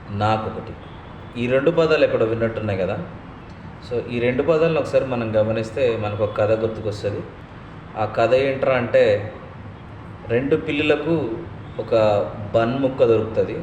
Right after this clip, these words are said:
ఒక రొట్టె ముక్క దొరుకుతది. ఆ రొట్టె ముక్కను పంచుకోవడంలో ఆ పిల్లుల మధ్య తగాదు వస్తది. ఆ రెండు పిల్లులు కలిసి న్యాయం కోసం ఒక కోతి దగ్గరికి పోతాయి.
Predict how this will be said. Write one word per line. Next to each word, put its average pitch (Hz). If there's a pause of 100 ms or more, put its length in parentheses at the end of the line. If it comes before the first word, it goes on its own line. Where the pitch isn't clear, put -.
(540)
ఒక 110
రొట్టె 113
ముక్క 139
దొరుకుతది. 101 (840)
ఆ 117
రొట్టె 127
ముక్కను 170
పంచుకోవడంలో 147
ఆ 139
పిల్లుల 131
మధ్య 120
తగాదు 110
వస్తది. 104 (1120)
ఆ 123
రెండు 131
పిల్లులు 156
కలిసి 143
న్యాయం 127
కోసం 135 (140)
ఒక 123
కోతి 123
దగ్గరికి 104
పోతాయి. 85